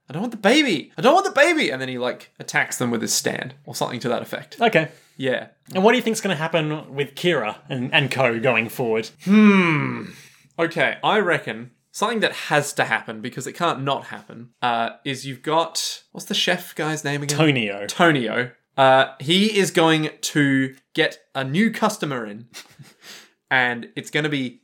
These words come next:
Speaker 1: the new Kira.
Speaker 2: Whoa.
Speaker 1: And he won't even realize that he's serving Kira, <gasps> but Kira will know who he is. And he'll be like, "As long as he doesn't know who I am, we will have no qualms and I can live a quiet life." And then he'll walk out. And then Josuke will come and be like,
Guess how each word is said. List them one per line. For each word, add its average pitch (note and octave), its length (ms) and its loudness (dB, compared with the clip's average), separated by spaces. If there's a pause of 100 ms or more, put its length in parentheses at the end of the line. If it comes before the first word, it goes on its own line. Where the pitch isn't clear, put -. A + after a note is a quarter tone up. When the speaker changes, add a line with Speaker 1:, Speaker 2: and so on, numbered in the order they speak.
(120)
Speaker 1:
the D#3 120 0
new D#3 240 0
Kira. E3+ 460 0
Speaker 2:
Whoa. A#2+ 500 4
Speaker 1:
And D3 80 0
he D3+ 80 2
won't E3+ 260 4
even D3 200 0
realize C#3+ 400 4
that C3+ 100 -6
he's A#2+ 180 -6
serving D#3+ 420 2
Kira, A#2 400 -4 (100)
<gasps> F3 640 -8
but D3+ 580 0 (160)
Kira B2 400 0
will G#2+ 120 2
know G#2+ 100 0
who G#2+ 140 -4
he E3+ 600 -8
is. - 360 -8 (180)
And B2 80 -6
he'll B2 80 -4
be A#2 100 -2
like, A2+ 320 -4 (100)
"As A2 240 -10
long C#3 160 -2
as D#3 100 -6
he D3 120 -2
doesn't C#3+ 280 -2
know C3+ 100 -4
who C3+ 180 -2
I C#3 180 0
am, G#2+ 360 -4 (160)
we B2 140 -2
will A2 140 0
have G#2+ 220 -8
no A2 220 0
qualms D3+ 680 -4
and A2+ 100 -8
I G#2+ 80 -4
can G#2 140 -8
live A2+ 140 -2
a A2 40 -8
quiet B2 460 -8
life." - 420 -6 (100)
And A2+ 100 -12
then A2+ 80 -4
he'll A2 160 -4
walk A#2 240 -4
out. A2+ 300 0 (260)
And A#2+ 100 -6
then A#2+ 140 -2
Josuke C#3 380 4
will A#2+ 100 2
come C3 180 -2
and C3 100 -2
be B2+ 80 0
like, B2 200 0